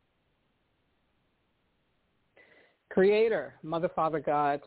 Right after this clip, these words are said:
Source, all the one, all that is, may the ancestors hear our prayers. Ancestors, ancestors, ancestors, we call out to you during this opening of twenty twenty-four and ask you to enable us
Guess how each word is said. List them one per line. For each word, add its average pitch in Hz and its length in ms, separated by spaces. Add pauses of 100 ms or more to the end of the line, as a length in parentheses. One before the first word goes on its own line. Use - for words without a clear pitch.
Source, 165 320
all 143 140
the 143 80
one, 143 200
all 139 260
that 139 340
is, 135 380 (560)
may 165 100
the 160 220
ancestors 175 720 (100)
hear 143 300
our 135 140
prayers. 127 600 (580)
Ancestors, 175 680 (100)
ancestors, 165 640
ancestors, 143 760
we 160 100
call 190 380
out 196 320
to 180 60
you 127 280 (300)
during 160 320
this 151 120 (140)
opening 151 680
of 151 120 (140)
twenty 156 340 (140)
twenty-four 143 800 (440)
and 180 240
ask 220 360
you 165 260 (140)
to 175 140
enable 165 840
us 131 220